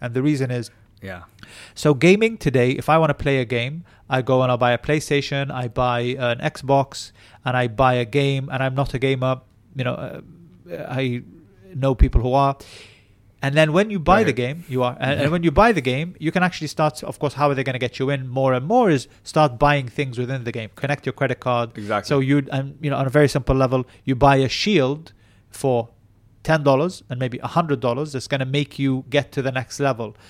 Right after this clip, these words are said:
Speaker 1: So of course, you're, you're thinking, "You know what? Um, here's my money," right? What's happened, this exists, but it's right at the beginning, is, ah, so let me, the second part about gaming,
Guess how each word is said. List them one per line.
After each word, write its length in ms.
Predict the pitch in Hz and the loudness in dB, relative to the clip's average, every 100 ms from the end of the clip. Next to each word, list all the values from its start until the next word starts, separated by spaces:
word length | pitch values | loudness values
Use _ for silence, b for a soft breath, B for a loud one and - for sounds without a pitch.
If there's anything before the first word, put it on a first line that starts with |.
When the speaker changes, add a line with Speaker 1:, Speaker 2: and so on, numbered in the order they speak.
| b | b
Speaker 1:
So 100 | b 143 | b -4
of 80 | |
course, 280 | - 147 131 b b - | 0 0 0 b b -2
you're, 260 | 143 151 | 2 2
you're 160 | 151 135 | 2 0
thinking, 420 | - 147 139 135 | 0 -4 -4 -6
"You 100 | 147 | 0
know 100 | 151 | 4
what? 200 | 143 143 - _ _ _ _ | 6 4 0 _ _ _ _
Um, 120 | - - - | -8 -8 -4
here's 240 | 131 135 | 0 0
my 180 | 131 127 | 0 -4
money," 420 | 131 139 131 120 _ _ | -2 -2 -2 -6 _ _
right? 280 | 135 147 175 - b b b b | 2 2 2 -6 b b b b
What's 460 | - 135 - - - | -2 -2 -2 -12 -8
happened, 640 | - 170 - 147 170 160 - _ - | 0 2 6 6 4 -6 -16 _ -10
this 180 | 131 135 | -6 -6
exists, 800 | 117 101 151 143 - - - | -6 0 0 0 -8 -12 -14
but 200 | - 131 | -8 -6
it's 180 | 123 - | -6 -4
right 240 | 135 143 - | 0 0 0
at 80 | |
the 60 | 120 | -6
beginning, 440 | 123 135 131 135 147 b b b | -2 -2 -2 -6 -12 b b b
is, 320 | 131 131 120 - | -2 0 0 0
ah, 180 | 143 123 | 0 0
so 180 | - 147 | 0 2
let 120 | 143 | 2
me, 220 | 156 156 | 2 0
the 140 | 135 120 | -2 -2
second 280 | - 180 147 | 2 2 4
part 160 | 135 | 2
about 220 | 127 127 | 4 0
gaming, 340 | - 120 113 | 0 -4 -4